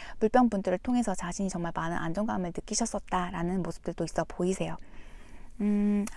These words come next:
트윈 관련된 카드 또 나오고 계시고요. 좀 자신이 무언가 성취하고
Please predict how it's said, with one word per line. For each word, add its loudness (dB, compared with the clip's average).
트윈 6
관련된 2
카드 -2
또 0
나오고 2
계시고요. -2
좀 0
자신이 6
무언가 4
성취하고 4